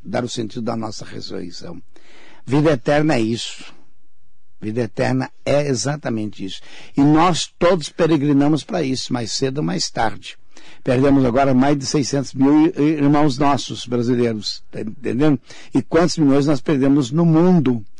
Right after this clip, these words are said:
que são irmãos nossos. Você veja, são irmãos nossos que nós não nos conhecemos. A uns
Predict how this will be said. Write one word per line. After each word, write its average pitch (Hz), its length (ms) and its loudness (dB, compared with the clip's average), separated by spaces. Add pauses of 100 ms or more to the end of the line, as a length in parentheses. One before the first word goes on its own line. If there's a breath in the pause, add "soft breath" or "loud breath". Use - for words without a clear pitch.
(140)
que 185 80 0
são 190 180 2
irmãos 185 380 2
nossos. 175 480 -4 (400 loud breath)
Você 185 140 2
veja, 180 260 6
são 185 320 4
irmãos 135 380 6
nossos 165 460 4
que - 100 -2
nós 143 240 6
não 165 160 4
nos 180 160 2
conhecemos. 156 880 2 (420 loud breath)
A 151 120 2
uns 170 500 4